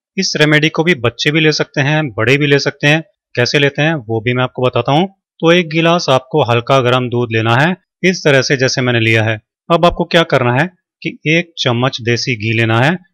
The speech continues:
और इस दूध में आपको मिक्स करना है। और फिर आपको क्या करना है, इस दूध को गरम गरम ही पीना है, ठंडा करके नहीं पीना है।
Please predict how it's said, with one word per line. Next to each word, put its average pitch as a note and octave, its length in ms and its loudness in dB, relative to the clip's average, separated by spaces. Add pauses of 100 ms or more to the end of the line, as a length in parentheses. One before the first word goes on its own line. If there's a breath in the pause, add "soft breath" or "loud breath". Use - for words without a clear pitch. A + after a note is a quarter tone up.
(120)
और G3 220 0
इस E3+ 160 0
दूध C3 260 -2
में C3 100 0
आपको B2 300 -2
मिक्स C3 240 -2
करना G#2+ 260 -2
है। G2+ 160 -4 (200)
और D3 100 2
फिर E3 180 2
आपको E3+ 220 0
क्या E3 160 2
करना C#3+ 320 2
है, E3+ 140 2 (140)
इस D#3+ 140 -4
दूध C3+ 220 -4
को D#3+ 220 0
गरम A#2+ 280 0
गरम B2 240 0
ही C3+ 80 -2
पीना A#2+ 300 0
है, D#3+ 100 2
ठंडा C#3+ 580 0
करके D3 260 2
नहीं C#3+ 160 2
पीना C#3 260 0
है। C#3+ 160 0